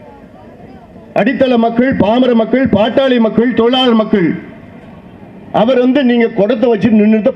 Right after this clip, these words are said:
பார்த்தாராம். யார்கிட்டயா சொல்றீங்க? சரி,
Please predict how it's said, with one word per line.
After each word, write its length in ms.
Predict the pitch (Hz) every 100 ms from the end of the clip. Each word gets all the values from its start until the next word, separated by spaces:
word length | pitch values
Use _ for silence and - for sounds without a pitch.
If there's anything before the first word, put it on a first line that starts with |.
| 139
பார்த்தாராம். 500 | 170 156 127 - - - - - - - - - - - - - - - - - - - - 135
யார்கிட்டயா 480 | 185 202 180 170 147
சொல்றீங்க? 340 | 135 120 113 117 226 254 - - - - - - - - - - -
சரி, 180 | 254 269